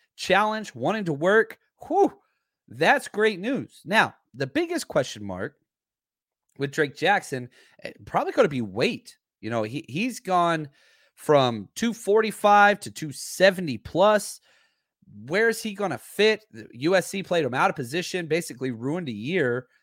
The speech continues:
Um, it was just absolute mess over there. God, it's so frustrating because, like, you see what these guys can become and the coaches,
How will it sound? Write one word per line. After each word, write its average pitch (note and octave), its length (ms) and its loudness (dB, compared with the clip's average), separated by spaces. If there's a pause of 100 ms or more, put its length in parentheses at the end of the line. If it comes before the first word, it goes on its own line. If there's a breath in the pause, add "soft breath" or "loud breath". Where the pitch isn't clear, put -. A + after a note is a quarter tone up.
(100)
Um, A#2 380 -2
it A#2+ 60 -10
was B2+ 180 -10
just F3 160 -10
absolute D3+ 440 -6
mess C#3+ 340 -4
over G#2+ 180 -4
there. G2 340 -6
God, E3+ 140 0
it's - 120 -6
so D#3+ 120 0
frustrating A#2+ 580 -4 (320 soft breath)
because, B2+ 400 0
like, B2+ 220 0
you B2+ 60 -4
see - 200 -4
what F3+ 160 0
these E3+ 220 -4
guys D#3 260 4
can D3 200 -2
become D3+ 380 2
and B2+ 80 -4
the A2 80 -10
coaches, D3 480 -2